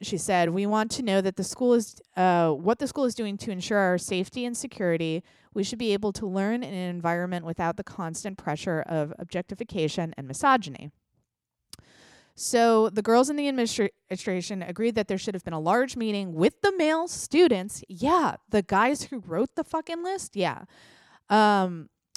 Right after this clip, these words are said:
so that Friday on International Women's Day, almost all of the students, uh, uh, in the I B program, about eighty students, met in a large conference room for what was supposed to be a forty-five minute meeting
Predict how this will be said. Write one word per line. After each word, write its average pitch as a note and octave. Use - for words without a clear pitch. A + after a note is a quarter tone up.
so -
that B3
Friday A3+
on F#3+
International F#3
Women's G#4
Day, F#3
almost G#3+
all G3
of A#3+
the C#4
students, F3+
uh, F#3
uh, E3+
in G#3+
the A3+
I F3+
B E3+
program, D#3
about D#3+
eighty F3
students, D#3
met F#3
in G3
a F3+
large F3
conference F3
room D#3
for F3+
what E3+
was F#3
supposed B3+
to A#3+
be A3
a F#3+
forty-five F3+
minute E3
meeting F3+